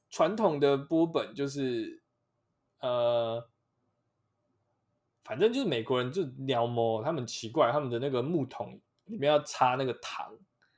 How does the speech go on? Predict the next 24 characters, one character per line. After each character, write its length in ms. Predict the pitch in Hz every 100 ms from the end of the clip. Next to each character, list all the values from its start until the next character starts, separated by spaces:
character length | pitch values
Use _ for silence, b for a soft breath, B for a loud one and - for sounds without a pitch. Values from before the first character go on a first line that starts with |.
| _
<laughs> 520 | _ _ - - 156
然 80 | 123
后 60 | 120
去 80 | 165
烤 340 | - 123 - -
过， 240 | 127 - _ b -
然 100 | 165
后 60 |
有 80 | 175
一 40 |
个 120 | 135 135
奇 280 | - - 131
怪 220 | 139 147
的 60 | 127
味 200 | 127 117
道。 280 | 117 107 - B B B B
然 160 | 123 131
后 160 | 160
像 440 | - 175 143 139 135
经 180 | - 165
典 220 | 151 117
的 280 | 113 110 104
这 100 | -
个， 440 | 123 123 110 110